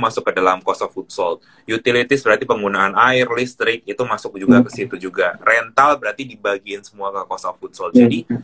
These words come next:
Speaker 1: nggak bisa sesimpel kayak, "Oh ya udah kita kaliin tiga aja," gitu tuh. Rumusnya adalah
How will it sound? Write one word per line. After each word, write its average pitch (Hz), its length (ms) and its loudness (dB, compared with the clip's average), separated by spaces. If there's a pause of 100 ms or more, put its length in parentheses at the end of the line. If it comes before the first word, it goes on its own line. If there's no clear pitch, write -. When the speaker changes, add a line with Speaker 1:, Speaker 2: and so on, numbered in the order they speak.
(120)
Speaker 1:
nggak 104 160 0
bisa 113 240 0
sesimpel 110 480 -4
kayak, 98 400 -2 (240)
"Oh 131 80 2
ya 120 160 0
udah 120 240 2
kita - 240 0
kaliin 98 640 -2
tiga 113 320 -2
aja," 139 160 2
gitu 101 240 -2
tuh. 87 160 -12 (640)
Rumusnya 165 560 4
adalah 127 480 2